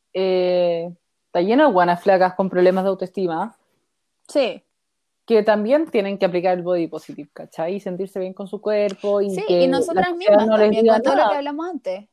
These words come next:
Speaker 2: Nosotras
Speaker 1: Sí, po.
Speaker 2: mismas también con lo que hablamos antes, ¿cachai? Que tampoco somos unas personas que tienen cuerpos enormemente gordos, ¿cachai? Pero igual tenemos inseguridades, ¿cachai?
Speaker 1: Claro, como que siento que nue-, nuestra, si bien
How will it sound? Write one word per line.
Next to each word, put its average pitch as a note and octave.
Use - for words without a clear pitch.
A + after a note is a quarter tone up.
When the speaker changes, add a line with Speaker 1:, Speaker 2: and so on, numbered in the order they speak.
Speaker 2:
Nosotras A#3+
Speaker 1:
Sí, F4+
po. D#4
Speaker 2:
mismas E4
también C#4+
con D4+
lo C#4+
que C4+
hablamos C4+
antes, A3+
¿cachai? A3
Que A3+
tampoco A3
somos C#4
unas B3+
personas B3+
que A#3
tienen A#3+
cuerpos A#3
enormemente A#3+
gordos, A#3+
¿cachai? A#3+
Pero A#3+
igual A#3
tenemos B3+
inseguridades, A#3+
¿cachai? G#3+
Speaker 1:
Claro, F3+
como G3
que F#3+
siento B3
que B3
nue-, G#3+
nuestra, G3+
si -
bien G#3+